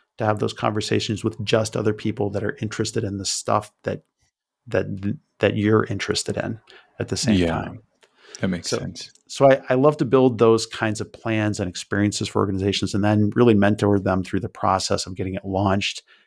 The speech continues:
Speaker 1: and getting it to a point where it's really thriving and healthy and an exciting space to be in.
Speaker 2: That's neat. And with the community engagement side, uh, how do you find the hyper responders or the content creators?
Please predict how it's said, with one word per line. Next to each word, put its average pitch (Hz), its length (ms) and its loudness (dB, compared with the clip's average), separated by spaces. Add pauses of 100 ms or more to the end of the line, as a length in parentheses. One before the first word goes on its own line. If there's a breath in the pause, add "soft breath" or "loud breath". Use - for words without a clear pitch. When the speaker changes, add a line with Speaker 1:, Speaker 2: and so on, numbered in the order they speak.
(120)
Speaker 1:
and 104 120 0
getting 92 220 2
it 92 180 -2 (640)
to 117 120 2
a 104 40 4
point 113 300 -2
where 95 120 2
it's - 180 -4
really 104 200 2
thriving 92 760 -2 (260 soft breath)
and 95 160 0
healthy 95 560 0
and 101 160 -2
an 85 100 -2
exciting 90 400 0
space - 320 -4
to - 80 -10
be 101 140 -4
in. - 180 -8 (920 loud breath)
Speaker 2:
That's - 260 -2
neat. 87 380 -4
And 110 340 4 (360 loud breath)
with 127 260 2
the 151 260 2 (160)
community 101 580 6
engagement 90 560 0
side, 85 440 -4 (380 soft breath)
uh, 87 320 -4 (320)
how - 180 -2
do 120 60 2
you 147 100 0
find 95 300 2
the 95 60 4
hyper 104 340 0
responders 95 640 0
or 90 100 -6
the 87 120 -6
content 92 520 -6
creators? - 480 -6